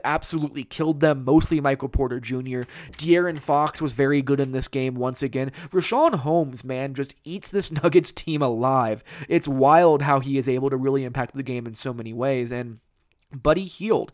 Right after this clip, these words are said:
Well, yes, he was eight of eighteen, but twenty points was a,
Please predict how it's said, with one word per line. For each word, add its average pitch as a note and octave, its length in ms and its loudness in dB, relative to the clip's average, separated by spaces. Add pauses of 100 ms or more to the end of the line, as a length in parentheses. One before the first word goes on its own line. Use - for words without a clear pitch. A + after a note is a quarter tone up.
(280)
Well, D#3+ 120 -4
yes, F#3+ 220 4
he F#3+ 80 -6
was F3+ 160 -2
eight D3 160 0
of C3+ 140 0
eighteen, C#3 480 -4
but B2+ 180 -4
twenty E3 320 -8
points D#3 340 -6
was C3+ 120 -6
a, C3 120 -4